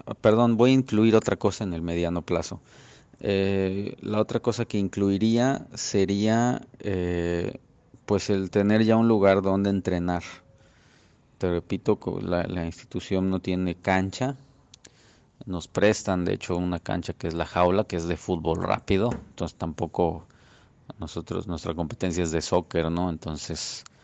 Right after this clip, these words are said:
ayuda, pero pues tampoco, ¿no? Entonces sí sería conseguir un lugar, eh, donde entrenar, em,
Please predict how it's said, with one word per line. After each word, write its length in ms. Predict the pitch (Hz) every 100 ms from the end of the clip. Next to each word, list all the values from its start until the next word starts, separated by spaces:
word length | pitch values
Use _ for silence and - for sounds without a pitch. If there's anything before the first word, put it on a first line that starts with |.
| _ _ -
ayuda, 480 | - 80 92 92 120
pero 260 | - 71
pues 220 | - - -
tampoco, 500 | 85 85 82 - -
¿no? 180 | 95 107 _ _ - - _ - - _ _
Entonces 400 | _ 95 87 95
sí 160 | - 101
sería 320 | - 95 92
conseguir 440 | - 90 85 82 85
un 160 | 90
lugar, 440 | 80 80 87 98 - - - - - - -
eh, 220 | 85 82
donde 280 | 82 85 87
entrenar, 640 | 85 - 82 85 92 98 - - _ _ _ _ _ _ _ -
em, 680 | 82 82 82 80 80 78